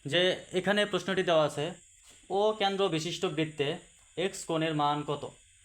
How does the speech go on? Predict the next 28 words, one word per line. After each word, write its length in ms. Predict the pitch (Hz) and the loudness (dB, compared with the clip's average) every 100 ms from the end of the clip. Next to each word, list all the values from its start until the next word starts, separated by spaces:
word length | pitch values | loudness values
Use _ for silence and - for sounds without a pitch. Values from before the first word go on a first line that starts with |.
| _ | _
অর্থাৎ 440 | - 147 180 190 - | -8 -2 -2 -2 -4
এই 200 | 160 156 | -4 -2
যে 100 | 165 | -2
বৃত্তটা, 680 | 151 147 139 147 170 190 - - - | -2 -2 0 2 0 -2 -12 -14 -4
এই 240 | 156 170 | -2 0
বৃত্তের 460 | 143 143 - 151 185 - - - | -2 -2 0 0 -2 -8 -20 -6
এইখানে 360 | 147 151 165 175 | -4 -2 -2 -2
এই 140 | 160 | -2
এক্স 320 | 156 165 180 - | 0 -2 -4 -4
কোণের 260 | 156 151 151 | -2 0 2
মানটা 520 | 139 135 147 196 - - - - | 0 0 0 -2 -4 -20 -12 -6
কত, 160 | 180 | -2
এটি 320 | 185 170 143 | 0 0 0
আমাদেরকে 380 | 160 147 143 156 | 0 0 -2 -2
বের 180 | 151 135 | -2 -2
করতে 240 | 131 - | -2 -6
হবে। 140 | 120 - - _ - - _ - | -12 -12 -20 _ -20 -20 _ -6
এখন 340 | 156 180 196 - - - - - | 0 0 -2 -8 -20 -20 -16 0
এই 220 | 202 240 | 4 4
কোণের 300 | 233 220 214 | 4 4 4
মানটা 280 | 202 196 190 | 4 2 0
যদি 160 | 196 196 | 2 2
আমরা 180 | 185 | 2
বের 220 | 156 151 156 | 2 2 2
করতে 260 | 175 180 | -2 -2
চাই, 320 | 165 160 147 | 2 2 2
তাহলে 300 | 151 139 156 | 0 0 0
আমাদেরকে 540 | 143 147 151 151 151 | 0 0 -2 0 -2